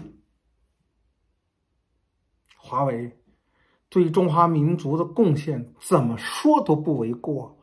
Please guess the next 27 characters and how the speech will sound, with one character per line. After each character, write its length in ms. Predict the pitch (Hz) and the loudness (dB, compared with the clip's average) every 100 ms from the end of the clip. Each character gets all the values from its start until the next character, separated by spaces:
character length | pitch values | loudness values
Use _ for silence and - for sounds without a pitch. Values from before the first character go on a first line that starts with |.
| _ _ _ _ _ _ | _ _ _ _ _ _
嗯， 200 | 127 113 107 110 - _ | -20 -20 -20 -20 -20 _
而 140 | 139 147 | -2 4
那 160 | 220 | 4
个 80 | 170 | 4
时 160 | 151 151 | 0 -4
候， 320 | 143 - - _ | -4 -6 -12 _
中 140 | 185 | 0
国 80 | 175 | 2
共 80 | 175 | 2
产 80 | 170 | 2
党 180 | 156 117 | 0 -2
在 60 | |
干 140 | 139 127 | -4 -4
嘛？ 240 | 117 - _ _ - - _ | -6 -14 _ _ -20 -20 _
中 180 | - 320 | 0 4
国 100 | 311 | 6
共 100 | 330 | 6
产 100 | 277 | 6
党 140 | 247 | 6
的 60 | 175 170 | 2 -2
执 180 | 240 359 | -2 4
政 180 | 403 | 6
者， 300 | 170 120 - _ _ _ _ _ _ _ | 6 2 -8 _ _ _ _ _ _ _
嗯， 240 | 113 107 107 | -16 -14 -14
在 140 | - 123 | -10 -8
干 180 | 117 | -8
嘛？ 200 | 98 101 | -10 -16